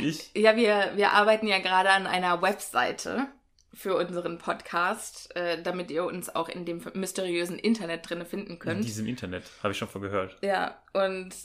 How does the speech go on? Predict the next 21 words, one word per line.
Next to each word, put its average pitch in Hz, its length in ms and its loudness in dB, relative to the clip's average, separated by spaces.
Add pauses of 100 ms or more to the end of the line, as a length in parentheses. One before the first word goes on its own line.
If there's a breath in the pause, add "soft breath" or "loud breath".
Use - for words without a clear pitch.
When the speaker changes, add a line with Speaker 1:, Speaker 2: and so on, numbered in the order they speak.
Speaker 2:
äh, 180 380 0
das 196 220 0
erfordert 196 500 2
auch 180 160 0
einiges 185 480 -2
an, 175 300 -2
äh, 156 240 -2
Kreativität 214 960 0
und 180 120 -8
Handwerkskunst, 185 1300 -4
die 190 260 -8
wir 180 140 0
beide 170 260 4
nicht 190 320 2
unbedingt 196 460 0
haben. 165 500 2 (300 loud breath)
Speaker 1:
Ja, 120 180 8
beziehungsweise 117 880 4
haben 123 140 0
wir 131 80 6
einfach, 120 420 0